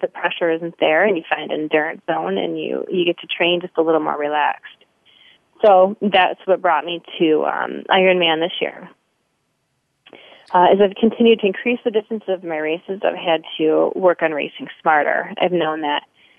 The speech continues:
refueling and making sure you, you're hydrated are so crucial, especially in the long distance race like an Ironman. And there's so many challenges that, that go along with, with that distance. The first challenge, which you kinda mentioned before, is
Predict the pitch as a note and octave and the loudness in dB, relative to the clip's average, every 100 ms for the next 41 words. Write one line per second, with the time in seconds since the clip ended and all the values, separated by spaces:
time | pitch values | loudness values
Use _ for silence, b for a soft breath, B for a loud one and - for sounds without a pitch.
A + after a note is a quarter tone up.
0 | b _ - G3 A#3 - A#3 A3+ A#3 A#3 | b _ 2 6 6 6 6 6 6 4
1 | A3 F3+ F3+ F3 - G3+ F#3 G3 - F#3 | 0 -4 -6 -8 -4 -2 -2 -6 -4 -4
2 | E3+ D#3+ - - G3 F3 - G3+ G#3 G#3+ | -4 -8 -10 -10 -6 -6 0 0 2 0
3 | G#3+ G#3 F#3+ - - G3 G3 - G3 G3 | -2 -4 -8 -12 -4 -4 -2 -4 -2 2
4 | A3 G3 - - B3 - A#3+ F#3+ D3+ D3+ | 2 2 -2 0 0 2 -2 -2 -4 -6
5 | E3+ E3 - F#3+ G#3 - F#3+ A3 _ _ | -4 -4 -2 -2 0 0 0 -2 _ _
6 | _ _ _ _ _ - F3+ F3 D#3+ D3 | _ _ _ _ _ 2 4 2 -2 -2
7 | D2 B1+ B1+ - F#3+ - _ _ _ - | -4 -6 -6 -8 -10 -16 _ _ _ -2
8 | G3 G3 F#3+ - A3 G#3 - G3+ F#3+ G3 | 0 0 0 2 4 2 0 -2 0 0
9 | F3+ E3+ E3+ F#2 - - E3+ F#3 E3+ D#3+ | -2 0 0 -2 -4 -2 2 4 4 2
10 | D#3+ E3+ D3+ - - - F3 D#3+ C#3 E3 | 0 -6 -12 -14 -8 -2 2 2 0 -4
11 | - D3 - - _ _ B B _ G#3+ | -6 -6 -6 -10 _ _ B B _ 2
12 | B3+ - - F#3 F3+ F3+ - G3+ G3+ F3 | 4 4 2 0 0 -2 -2 -2 0 2
13 | E3 - F3+ E3+ - G#3 G#3+ F#3 | 0 -2 -4 -6 0 4 6 4